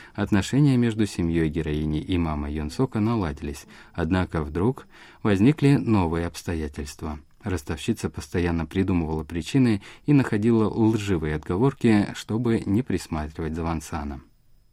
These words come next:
"Мам, лучше отдай Вансана в ясли". "А ночью? С кем он будет спать ночью? Ты за ним будешь смотреть? Не так-то это и сложно, поспать с ребёнком".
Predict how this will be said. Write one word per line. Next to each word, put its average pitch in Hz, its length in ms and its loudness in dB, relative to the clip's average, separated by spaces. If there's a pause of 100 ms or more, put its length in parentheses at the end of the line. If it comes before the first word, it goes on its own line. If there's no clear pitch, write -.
(480)
"Мам, 131 340 4 (460)
лучше 120 320 -2
отдай 143 240 2
Вансана 120 440 2
в 110 40 0
ясли". 98 460 -2 (720)
"А 117 140 -4
ночью? 104 540 -2 (320)
С - 80 -18
кем 127 220 4
он 101 180 -4
будет 110 240 -2
спать - 320 -4
ночью? 98 420 0 (420)
Ты 208 140 6
за 190 140 6
ним 95 180 2
будешь 90 260 -2
смотреть? 92 500 -4 (440)
Не 104 160 2
так-то 117 380 0
это 127 240 6
и 131 80 8
сложно, 107 540 2 (280)
поспать - 380 0
с - 80 -6
ребёнком". 95 560 0